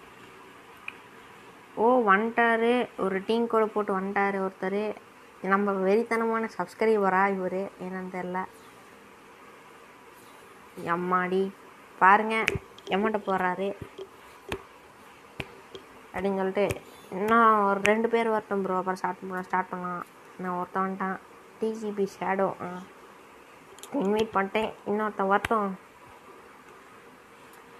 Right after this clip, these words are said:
நான் team code சொல்றேன், முப்பத்தாறு ஜீரோ அஞ்சு இருபது மூணு. மறுபடியும் சொல்றேன்,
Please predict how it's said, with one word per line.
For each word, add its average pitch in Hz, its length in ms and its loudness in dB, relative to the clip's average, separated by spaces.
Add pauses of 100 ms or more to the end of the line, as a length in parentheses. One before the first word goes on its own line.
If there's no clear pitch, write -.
(1300)
நான் 214 220 0
team 269 220 2
code 233 240 2
சொல்றேன், 220 360 0 (320)
முப்பத்தாறு 240 840 10 (180)
ஜீரோ 233 480 10
அஞ்சு 214 480 6 (360)
இருபது 220 540 6 (160)
மூணு. 208 320 2 (1000)
மறுபடியும் 208 420 6
சொல்றேன், 208 360 2